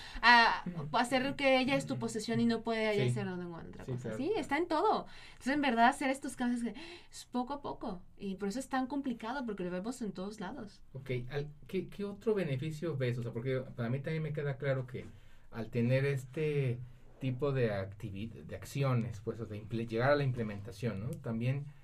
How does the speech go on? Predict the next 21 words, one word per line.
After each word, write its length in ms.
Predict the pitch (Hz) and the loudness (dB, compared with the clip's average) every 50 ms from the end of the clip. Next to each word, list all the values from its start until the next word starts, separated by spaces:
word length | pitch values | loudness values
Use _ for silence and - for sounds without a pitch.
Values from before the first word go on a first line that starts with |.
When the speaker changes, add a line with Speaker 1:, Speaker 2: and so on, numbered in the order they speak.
| - - - - - | -20 -20 -20 -10 -6
Speaker 2:
pues, 100 | 151 156 | -2 -2
repercute 640 | 151 151 151 156 143 - 165 165 160 - 190 196 | -2 0 0 -2 -2 0 -2 -4 -2 -2 -4 -2
en 320 | 190 185 180 165 156 143 131 | -2 -2 0 -2 0 0 2
el, 200 | 123 120 120 - | 2 2 0 0
en 120 | 117 117 | -2 -2
la 100 | 110 107 | -2 -4
lealtad 960 | 104 104 104 101 98 101 101 107 107 110 117 123 123 123 123 123 120 117 120 | -4 -4 -6 -6 -6 -4 -4 -2 0 2 2 4 6 6 6 6 4 2 0
e 60 | 120 113 | -4 -4
inclusive 480 | 104 101 98 101 104 101 98 131 156 | -4 -6 -8 -8 -8 -6 -2 -2 -2
hasta 180 | 160 156 - 127 | -2 -2 -4 -4
la 160 | 104 95 92 | -4 -6 -4
propia 280 | 98 117 113 131 123 123 | -2 -2 -2 0 -2 -2
productividad 760 | 131 117 110 104 - - - 110 98 98 98 107 113 120 | -2 -2 -2 -2 -6 -6 -6 -6 -4 -4 -2 0 0 2
de 340 | 127 135 135 131 123 107 98 - - - | 2 2 2 0 0 -2 -4 -6 -8 -10
personas, 480 | 104 - - - 196 196 156 - - - | -10 -10 -8 -6 -6 -6 -6 -8 -6 -6
¿cierto? 160 | 113 120 127 294 | -6 -4 0 0
Speaker 1:
Sí, 100 | 320 320 | 0 0
claro, 420 | - 233 190 202 247 294 254 214 | 0 0 0 0 0 0 0 0
el, 120 | 185 180 180 | 0 -2 -2
es, 160 | 180 180 202 | -4 -4 -4
eh, 200 | 196 190 185 180 | -6 -6 -6 -6